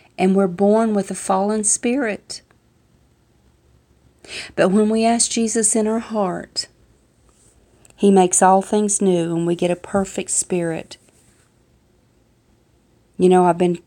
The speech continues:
talking to some people and they've said, "Once saved, always saved," you know, that once you dedicate your life to the Lord,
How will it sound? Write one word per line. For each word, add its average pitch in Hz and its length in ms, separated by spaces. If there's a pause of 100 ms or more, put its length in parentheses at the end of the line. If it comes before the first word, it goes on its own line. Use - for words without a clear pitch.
(140)
talking 175 360
to 170 80
some - 200
people 180 320
and 165 80
they've 170 160
said, 165 240
"Once 175 280
saved, 170 320
always 170 400
saved," 175 520
you 180 80
know, 170 360
that 165 220
once - 340
you 175 200 (560)
dedicate 190 480
your 175 160
life 180 320
to - 100
the 202 100
Lord, 170 600